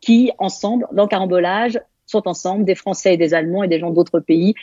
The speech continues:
qui, ensemble, savent que, bah, il y a des personnes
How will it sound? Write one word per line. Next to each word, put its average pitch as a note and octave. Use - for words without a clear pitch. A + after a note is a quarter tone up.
qui, G#3+
ensemble, A#3
savent A3
que, G#3
bah, F#3
il F3
y F3+
a F3
des F3
personnes G3+